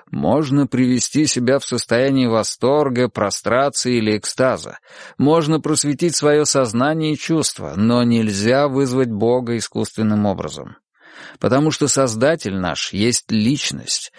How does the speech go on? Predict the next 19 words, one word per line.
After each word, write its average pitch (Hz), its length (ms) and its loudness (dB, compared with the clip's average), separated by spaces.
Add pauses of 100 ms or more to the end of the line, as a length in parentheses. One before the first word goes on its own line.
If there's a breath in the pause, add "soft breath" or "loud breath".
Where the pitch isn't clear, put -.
(180 loud breath)
и - 140 0
мы 117 220 4
пред 135 260 0
Ним 107 280 2
стоим, 87 580 -2 (340 loud breath)
и 139 140 2
мы 151 160 4
не 156 120 2
можем 160 380 0
к 107 100 -4
Нему 131 280 2
войти 123 340 0
и 139 60 0
сказать: 98 540 -2
«Вот 170 280 0
мой 147 160 2
билет, 95 400 -2
впусти - 480 -2
меня». 82 380 -6